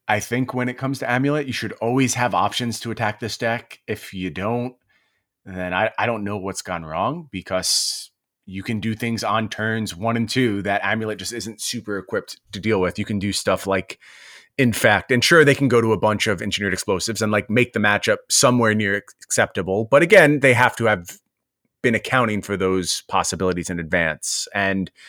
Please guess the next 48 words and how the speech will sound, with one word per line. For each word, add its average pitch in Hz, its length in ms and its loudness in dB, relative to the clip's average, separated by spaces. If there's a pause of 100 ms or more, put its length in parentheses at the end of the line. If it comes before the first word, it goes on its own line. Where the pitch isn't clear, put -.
(300)
you 143 100 4
know, 120 140 8
the 135 100 4
really 123 300 8
aggressive 107 380 4
red 104 180 4
decks 98 420 2
are 101 420 4 (160)
okay 107 600 6
against 98 340 -2
Amulet 95 400 0
in 95 80 -4
a 92 60 0
lot 92 160 2
of 90 60 0
instances. 98 520 -4
And 156 100 2
then 170 120 6
there's 170 140 4
just - 180 -2
pure 147 500 6 (580)
land 165 200 6
destruction. 85 560 0
You 90 80 -4
can 101 160 -4
play 117 320 4 (340)
a 101 80 -2
Stone 113 360 2
Rain 98 300 -2
deck 98 240 0
maybe, 90 340 -2
or 92 180 0
find 113 320 2
a - 20 0
good 95 180 -4
Blood 95 220 -2
Moon 98 200 -4
deck, 87 180 0
although 104 160 -2
Blood 113 180 2
Moon 90 140 -4
has 87 100 -6
gotten 85 340 -2 (540)
so, 123 400 2
so 92 200 -2
much 90 260 -2
more 85 160 -4
manageable 82 640 -4